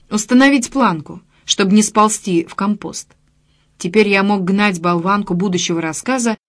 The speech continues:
с любой приблизительностью и небрежностью, а бы сюжет до конца изложить. Но я знал, какова должна быть плотность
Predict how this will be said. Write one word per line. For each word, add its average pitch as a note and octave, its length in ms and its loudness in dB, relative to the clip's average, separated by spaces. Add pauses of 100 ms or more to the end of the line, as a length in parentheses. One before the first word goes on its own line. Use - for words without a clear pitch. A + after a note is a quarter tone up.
(120)
с - 140 -6
любой G#3 320 2
приблизительностью G#3 1040 0
и - 60 -8
небрежностью, F3+ 880 -6 (480)
а G3 160 4
бы F3+ 100 0
сюжет F#3 560 -2 (220)
до F#3 160 -2
конца G#3 420 0
изложить. D#3 580 -8 (520)
Но F#3+ 100 -2
я D4+ 180 4
знал, C4+ 280 4
какова C4+ 340 0
должна G#3 400 2
быть E3+ 240 -2
плотность F#3 680 -4